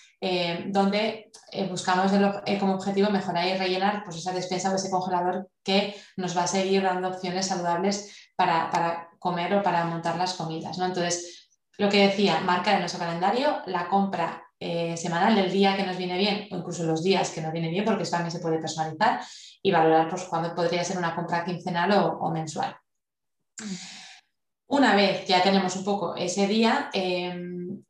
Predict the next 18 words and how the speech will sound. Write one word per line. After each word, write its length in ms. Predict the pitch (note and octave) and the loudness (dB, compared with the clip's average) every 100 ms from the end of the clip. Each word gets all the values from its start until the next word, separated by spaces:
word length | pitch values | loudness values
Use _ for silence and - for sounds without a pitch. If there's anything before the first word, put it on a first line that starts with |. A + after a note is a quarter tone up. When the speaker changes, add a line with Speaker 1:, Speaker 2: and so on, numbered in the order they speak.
| - - | -6 0
Speaker 1:
para, 400 | F3+ E3+ E3+ - | 4 4 4 4
para 220 | E3 E3 | 0 0
comprar, 640 | E3+ E3+ G3+ G3 - - - | -2 0 2 2 2 -4 -10
eh, 420 | F#3+ F#3 F3+ F3 E3+ | -8 -4 -2 -2 2
claro, 280 | G3+ E3+ - - | 2 2 -2 -6
¿por 120 | - | -2
dónde 180 | F3+ G#3 | 0 0
comenzamos, 600 | G3+ F3 E3 A#3 F#3 D#3 | -2 -4 -4 -4 -4 -6
no? 280 | F#3 A3+ - - | -4 -4 -4 -8
Eh, 300 | F3 E3+ - | -10 -8 -6
ir 360 | F#3 F#3 - - - | -2 -2 -4 -12 -8
a, 360 | G3 G3 G3 G3 | 2 6 6 6
a 40 | G3 | 4
la 100 | F#3+ | 6
lista, 420 | G3 - - G3 | 4 2 0 0
a, 20 | |
o 40 | G3 | 2
sea, 200 | G3+ | 2